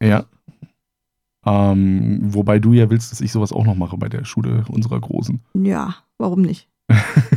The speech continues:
Speaker 2: Hauptsache du machst es und ich
Speaker 1: Natürlich,
Speaker 2: nicht.
Speaker 1: natürlich ist es auch eine Prägung irgendwo, glaub ich, dass du, wenn du früh genug anfängst, ähm, dass du dann natürlich, ähm, da aufbauen kannst.
Speaker 2: M-, wie Fuchs und Bär sagten,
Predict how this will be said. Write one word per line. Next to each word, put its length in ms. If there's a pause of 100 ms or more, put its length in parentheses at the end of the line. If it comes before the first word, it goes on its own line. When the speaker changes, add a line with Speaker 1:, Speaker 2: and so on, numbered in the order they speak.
(580)
Speaker 2:
Hauptsache 380
du 160
machst 320
es 100
und 120
ich 60
Speaker 1:
Natürlich, 160
Speaker 2:
nicht. 340
Speaker 1:
natürlich 400
ist 100
es 140
auch 180
eine 140
Prägung 480
irgendwo, 420
glaub 300
ich, 300
dass 120
du, 100
wenn 120
du 80
früh 200
genug 360
anfängst, 680
ähm, 520
dass 180
du 80
dann 160
natürlich, 600 (720)
ähm, 380
da 140
aufbauen 600
kannst. 480 (160)
Speaker 2:
M-, 280
wie 180
Fuchs 320
und 140
Bär 180
sagten, 520